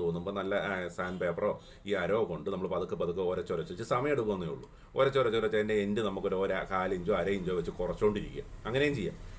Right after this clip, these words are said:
കട്ട് ചെയ്യാതെ ചെയ്യാം. കട്ട് ചെയ്യുമ്പോൾ നമുക്ക് അര ഇഞ്ച് മുക്കാൽ ഇഞ്ച് വരെയൊക്കെ നമുക്ക് ഉടനെ തന്നെ ഒറ്റയടിക്ക് കട്ട് ചെയ്ത് കളഞ്ഞ് just ഒന്ന് round ചെയ്താൽ മതി.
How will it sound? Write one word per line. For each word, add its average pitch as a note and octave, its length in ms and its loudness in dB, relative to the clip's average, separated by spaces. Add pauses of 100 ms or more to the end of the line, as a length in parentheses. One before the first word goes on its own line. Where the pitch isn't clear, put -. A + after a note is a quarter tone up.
കട്ട് - 160 0
ചെയ്യാതെ C#3+ 240 8
ചെയ്യാം. F2+ 180 2
കട്ട് E2 120 0
ചെയ്യുമ്പോൾ B2 220 2
നമുക്ക് C3 180 2
അര C3 140 6
ഇഞ്ച് C3+ 180 0
മുക്കാൽ C3 260 2
ഇഞ്ച് B2 160 0
വരെയൊക്കെ A#2 240 2
നമുക്ക് A2 240 -2
ഉടനെ A#2 220 0
തന്നെ A2 160 0
ഒറ്റയടിക്ക് G#2+ 320 -4
കട്ട് G2+ 140 0
ചെയ്ത് G#2+ 140 6
കളഞ്ഞ് G2+ 260 2
just F2 200 -8
ഒന്ന് G2+ 160 -2
round F2 220 -2
ചെയ്താൽ D2+ 200 -4
മതി. - 100 -14